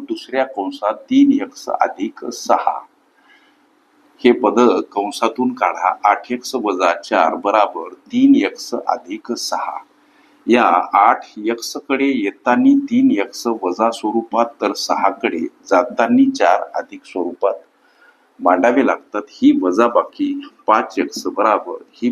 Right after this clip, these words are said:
बेरीज दहा. एक्सला एकटं करू, दहा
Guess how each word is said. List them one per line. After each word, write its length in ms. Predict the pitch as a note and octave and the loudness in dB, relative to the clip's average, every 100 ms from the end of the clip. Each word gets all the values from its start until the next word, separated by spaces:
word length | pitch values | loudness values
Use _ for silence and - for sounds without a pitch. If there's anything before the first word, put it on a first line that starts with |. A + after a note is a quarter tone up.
| G2 | 0
बेरीज 400 | F2+ F#2 G2 - _ - - _ _ _ _ - | 0 0 -4 -8 _ -20 -20 _ _ _ _ -4
दहा. 320 | G2+ - E2 - A2 | -2 0 -2 -2 2
एक्सला 580 | A2 A2 - A#2+ E2 E2+ - - - | 2 2 2 2 2 0 -8 -14 -4
एकटं 400 | F#2+ - - C#3+ | -2 -2 -2 -2
करू, 260 | - F2 F2 - - _ - | 0 0 0 -4 -10 _ -4
दहा 220 | G2+ F2 | 0 0